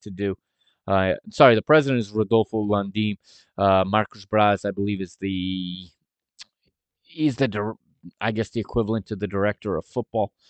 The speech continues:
Um, but anyway, it is, the crisis is still going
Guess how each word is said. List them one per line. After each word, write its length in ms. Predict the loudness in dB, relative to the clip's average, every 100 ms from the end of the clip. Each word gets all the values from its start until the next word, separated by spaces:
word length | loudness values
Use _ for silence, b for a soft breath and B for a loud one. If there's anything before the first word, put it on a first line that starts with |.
| b b b
Um, 520 | -4 -2 0 -2 -4 _ _ _ _ _ _ _ 4
but 240 | 8 8 6
anyway, 440 | 4 6 6 8
it 180 | 8 8
is, 260 | 8 4 -2
the 80 | -6
crisis 600 | 4 6 6 0 -6 -2
is 200 | 0 0
still 580 | -4 2 8 8 6 2
going 460 | 4 6 6 4